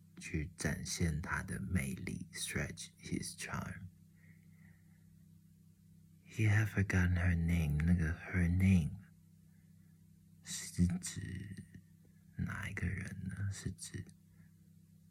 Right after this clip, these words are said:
他刚才想要逃避的东西吗？还是眼前的这个人呢？不知道，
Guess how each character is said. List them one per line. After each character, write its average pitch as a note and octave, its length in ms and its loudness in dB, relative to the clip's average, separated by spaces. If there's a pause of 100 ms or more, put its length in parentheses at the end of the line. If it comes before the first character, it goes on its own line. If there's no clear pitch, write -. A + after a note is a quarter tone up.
(600)
他 - 180 -8
刚 E2+ 220 0
才 - 180 -4
想 D2+ 220 -4
要 D2+ 80 -4
逃 - 260 -4
避 D#2 300 -4
的 - 140 -8
东 G2 280 -6
西 - 220 -8
吗？ - 320 -12 (960)
还 - 220 -8
是 - 420 -10 (1700)
眼 - 160 -6
前 - 200 -6
的 - 160 -6
这 - 120 -4
个 - 100 -4
人 - 320 -8
呢？ - 80 -12 (4000)
不 F2+ 80 2
知 - 160 -4
道， - 260 -2